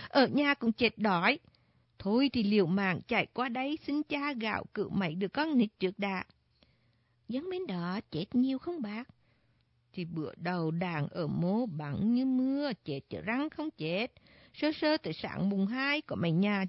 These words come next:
chung quanh tôi, cùng bật sáo màng chứ ít mố. Thình lình một người đàn ông mặc áo măng tô đen đi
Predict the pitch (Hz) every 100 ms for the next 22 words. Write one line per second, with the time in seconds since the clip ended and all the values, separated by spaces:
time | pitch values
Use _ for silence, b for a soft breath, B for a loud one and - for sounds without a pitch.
0 | - 247 277 285 302 - 294 311 B B
1 | B _ 269 202 214 - - 196 160 180
2 | 277 254 214 185 214 - 190 233 - 302
3 | 320 523 _ _ _ _ _ _ _ _
4 | _ _ _ _ - 202 208 185 185 190
5 | 196 185 180 - 214 277 302 185 - 165
6 | 196 254 - 294 277 294 302 294